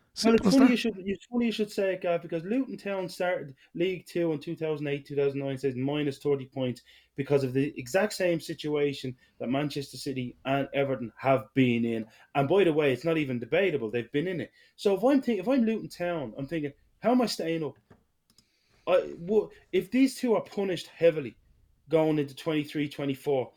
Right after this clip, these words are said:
Speaker 1: I will have a sixty-six percent better chance of staying up. Considering I'm, and now that I've got a vote in the Premier League, you better believe I'm gonna jump up and down for that. And I'm gonna start doing it now, not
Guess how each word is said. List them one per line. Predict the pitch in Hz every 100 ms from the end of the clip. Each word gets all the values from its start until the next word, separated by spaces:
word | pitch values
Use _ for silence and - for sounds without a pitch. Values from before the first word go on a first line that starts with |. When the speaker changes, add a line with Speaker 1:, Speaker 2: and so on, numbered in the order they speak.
| _ _ - 202
Speaker 1:
I | 233
will | 190
have | 170 156 - _ _ _ _ _ _ -
a | 131
sixty-six | - 208 - 175 - 185 -
percent | 151 139 156 147 139 120 - _ _ -
better | 165 165 127
chance | - 151 143 117 - - _ _
of | 135 -
staying | - 147 143 135
up. | 143 - _
Considering | 165 143 143 - - _ -
I'm, | 202 262 220 - _ _ 123 143 160 147
and | 156
now | 185 214
that | 160
I've | 156
got | 165
a | 139
vote | 170
in | 202
the | 175
Premier | 151 147
League, | 139 139 131 - _ -
you | 139
better | 214 247
believe | 170 190 165
I'm | 156
gonna | 139
jump | 123 139 131
up | 131
and | 123
down | 123
for | 120
that. | 117
And | 143
I'm | 151 147
gonna | 214 220
start | - 170 156
doing | 151 135
it | 110
now, | 160 202 160 139 135 - 160
not | 180 208